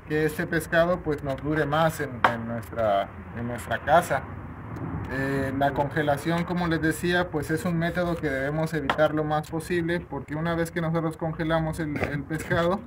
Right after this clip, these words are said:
y descongelamos, pues, dura muchísimo menos. El pes-, las, las propiedades cambian, el sabor se vuelve mucho más fuerte, es más oloroso, también el, el producto, pues, pierde agua, pierde muchísima agua.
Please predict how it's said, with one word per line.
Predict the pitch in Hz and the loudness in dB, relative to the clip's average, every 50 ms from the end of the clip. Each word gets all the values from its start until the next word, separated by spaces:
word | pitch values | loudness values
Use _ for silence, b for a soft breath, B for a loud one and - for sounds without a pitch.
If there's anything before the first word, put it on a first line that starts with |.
| - - - - - - - - - - - - - - | -14 -16 -18 -20 -20 -20 -20 -18 -18 -18 -16 -14 -8 -4
y | 139 165 180 | 0 2 4
descongelamos, | 175 180 170 - - 180 175 170 185 175 165 170 170 170 175 180 180 - - - | 4 4 2 2 0 -2 0 0 0 2 4 4 4 4 2 0 -2 -2 -6 -6
pues, | - 139 131 123 | -4 -4 -4 -2
dura | 135 147 156 151 | -2 -2 0 0
muchísimo | 151 151 143 135 - - - 127 117 - 127 120 117 117 | 0 -2 -2 -6 -6 -8 -10 -10 -10 -8 -8 -6 -6 -4
menos. | 131 151 160 160 143 - - - - - - - - - - | -2 -2 -2 -2 -2 -6 -8 -12 -16 -16 -16 -14 -12 -10 -8
El | 120 123 | -8 -6
pes-, | 113 127 131 120 - - - 123 | -4 -4 -6 -6 -6 -8 -6 -4
las, | 131 127 127 - - 113 | -4 -4 -4 -4 -6 -8
las | 123 135 123 123 - | -6 -6 -6 -6 -6
propiedades | - 131 127 120 127 123 120 127 139 143 143 - | -6 -6 -6 -4 -4 -2 -2 0 0 -2 -2 -4
cambian, | - 131 135 143 151 156 147 147 139 127 123 - - - - - - - - - | -4 -2 0 0 0 0 -2 -2 -2 -2 -4 -6 -8 -10 -10 -8 -8 -8 -8 -6
el | 113 120 123 117 | -4 -4 -4 -2
sabor | - - 131 135 139 143 | 0 0 0 0 0 -2
se | 139 - 131 | -2 -2 -4
vuelve | 123 127 127 127 127 | -4 -2 -2 -2 -2
mucho | 120 120 113 113 127 120 | -4 -6 -6 -6 -6 -6
más | 123 117 113 113 | -4 -4 -4 -4
fuerte, | - 151 160 160 160 156 - - 151 147 143 139 135 135 139 | -2 2 4 4 4 2 0 -2 -2 0 0 0 -2 -2 -2
es | 139 131 | -2 0
más | 139 135 131 123 - | 0 0 0 0 0
oloroso, | 120 110 107 113 117 147 165 165 160 - - 160 147 156 165 - - - - - - - - - | -2 -4 -2 -2 0 2 2 2 2 2 0 0 0 0 0 -2 -2 -4 -4 -4 -4 -4 -4 -2
también | 135 131 - 143 147 151 151 | -2 -2 0 0 0 2 2
el, | 156 147 143 - 147 | 2 2 2 0 0
el | 143 135 131 - | 0 0 0 0
producto, | 143 139 135 139 147 147 143 - 170 151 | 0 0 0 0 0 0 0 0 2 2
pues, | - 147 143 - - | 2 2 2 2 2
pierde | - 147 151 151 147 143 - 127 | 2 2 4 4 2 4 4 6
agua, | 127 139 156 165 - 151 156 151 151 156 151 | 8 8 8 8 8 6 6 6 6 6 4
pierde | 147 139 147 - 151 | 4 4 4 2 2
muchísima | 151 - - - - 160 156 156 - 147 143 139 131 135 143 151 | 2 0 0 0 0 0 2 2 2 2 4 4 4 6 6 6
agua. | 156 156 160 180 | 6 4 4 2